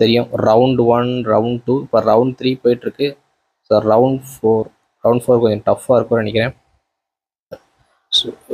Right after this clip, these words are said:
okay. So, இதுதான். ஓகே, எஸ், இது வந்து பார்த்தா first three டேஸ்க்கான update. Next வீடியோல வந்து பார்த்தோன்னா டே செவன் ஒரு video make பண்ணி போடுறேன். அதாவது டே செவன்ல, day four to seven வரைக்கும் வார் அட்டாக் எப்படி போச்சு, நம்ம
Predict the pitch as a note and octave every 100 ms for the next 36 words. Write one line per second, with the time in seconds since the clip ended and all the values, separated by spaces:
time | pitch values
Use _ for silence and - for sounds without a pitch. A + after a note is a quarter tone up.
0 | - A#2 - A#2 A2+ A2+ G#2+ G#2 - _
1 | _ - - G#2+ G#2 A2 C3 - _ _
2 | _ _ _ _ _ _ - E3+ E3 D#3
3 | C3 C3+ D#3+ D#3 C3+ E3 E3+ _ D3+ D#3+
4 | - F3 C#3+ C3+ C#3 C3+ B2+ B2 A2 G2+
5 | G2+ G2+ A2+ - E3 E3+ _ _ _ A#2
6 | D#3 - - D3 D3 D3 C3+ B2 B2 G#2+
7 | C#3 C#3 G#2 C#3+ D#3 - C3 C#3+ D#3+ B2
8 | A2 B2 A#2+ A2 A#2 A2+ A2 - G#2 A2+
9 | C#3 - G#2+ A2 B2 B2+ A2 G2+ - _
10 | _ _ G2+ C3 C#3 - A2+ A#2 B2 G#2+
11 | - _ _ _ _ _ _ - A2 C3+
12 | C3+ C3+ C3 C3+ B2 A#2+ A2+ - B2+ A2
13 | A#2+ A2+ G#2+ G#2 A2+ - G#2 C3 G#2+